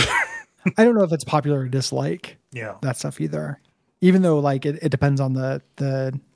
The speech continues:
Speaker 1: you know, the crowd saying it.
Speaker 2: True.
Speaker 1: The, um, yeah, the, uh,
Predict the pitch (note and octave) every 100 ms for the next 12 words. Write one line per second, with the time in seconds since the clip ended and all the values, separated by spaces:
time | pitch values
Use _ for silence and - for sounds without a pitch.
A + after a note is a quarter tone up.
0 | _ _ - C#3+ C3+ - C#3 - C#3 D#3
1 | - _ - - - E3+ - - - -
2 | - - _ _ E3+ F3+ F#3+ E3 D3+ C#3+
3 | C#3+ C#3 _ _ _ _ _ _ _ _
4 | _ _ - - F#3+ G3+ E3 C3+ D#3 D#3+
5 | D3 D3 D3